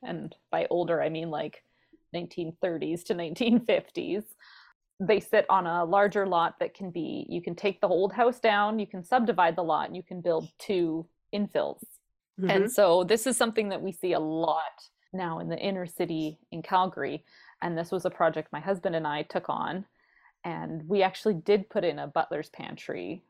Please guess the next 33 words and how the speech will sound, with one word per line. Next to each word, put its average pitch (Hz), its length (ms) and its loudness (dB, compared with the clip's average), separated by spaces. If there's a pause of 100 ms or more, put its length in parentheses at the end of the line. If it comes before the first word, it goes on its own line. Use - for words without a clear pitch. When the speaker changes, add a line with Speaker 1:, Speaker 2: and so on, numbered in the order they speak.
Speaker 1:
sort 160 240 0
of 156 200 0
in 190 160 -6
between 160 580 -4
our 98 500 -6 (360)
kitchen 196 520 0
and 165 200 -2
our 151 160 0
dining 165 460 0
room, 180 260 -8
because 170 440 0 (600)
these 180 180 -6
homes 269 340 6
that 226 100 8
you 214 100 0
build 196 300 6
tend 202 220 -2
to 202 60 -6
be, 175 400 0
we 202 100 -4
call 202 200 2
them 185 220 -2
the 175 60 -4
bowling 202 420 4
alleys, - 440 -6
because 175 340 -4
they're 196 120 2
Speaker 2:
Mm-hmm. 202 160 6
Speaker 1:
just 175 160 2
really 196 380 2
long, 220 720 2 (160)
narrow 170 800 0 (680)
homes 208 640 4